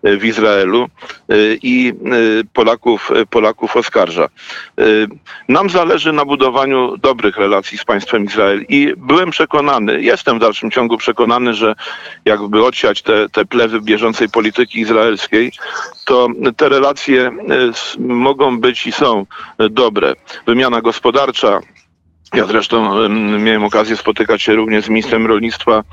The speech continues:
Izraela. Tu jest ogromny obszar współpracy. Technologie izraelskie, między innymi w zakresie gospodarowania wodą, a u nas jest to problem, są najlepsze na świecie.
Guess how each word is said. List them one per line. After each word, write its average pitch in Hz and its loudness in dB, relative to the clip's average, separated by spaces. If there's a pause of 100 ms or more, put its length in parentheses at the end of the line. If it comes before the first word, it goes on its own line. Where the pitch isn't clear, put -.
(360)
Izraela. 113 2
Tu 104 -2 (240)
jest 113 0
ogromny 120 2
obszar 90 0 (220)
współpracy. 104 0
Technologie 123 0
izraelskie, 110 0
między 104 -2
innymi 110 -2
w 104 -6
zakresie 107 0
gospodarowania 107 0 (360)
wodą, 110 2
a 101 2
u 104 0
nas 104 -2
jest 113 0
to 110 0
problem, 107 0 (420)
są 117 2
najlepsze 113 0
na 113 0
świecie. 98 0